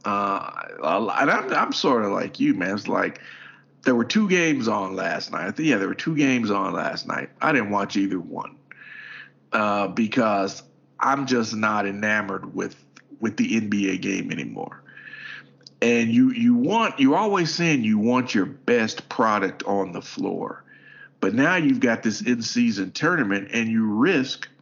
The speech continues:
some of your high-profile players getting hurt. They can't play, so now your product's diminished because the people that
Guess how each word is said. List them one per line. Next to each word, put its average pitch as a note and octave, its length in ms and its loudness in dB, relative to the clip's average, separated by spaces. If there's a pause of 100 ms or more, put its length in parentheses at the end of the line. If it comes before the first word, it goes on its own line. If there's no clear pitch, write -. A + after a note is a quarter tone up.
(260)
some A#2+ 220 0
of A#2 80 4
your G#2+ 180 4
high-profile A#2 880 0
players F3+ 380 0
getting A#2 340 2
hurt. D#3+ 360 -2 (280)
They B2 200 2
can't B2 380 2
play, D#3 600 0 (400)
so - 180 -2
now C#3 280 2
your C3 180 4
product's A2+ 480 0
diminished D3 580 0
because A2 360 0
the G#2+ 80 -4
people D3 600 0 (460)
that A#2+ 540 0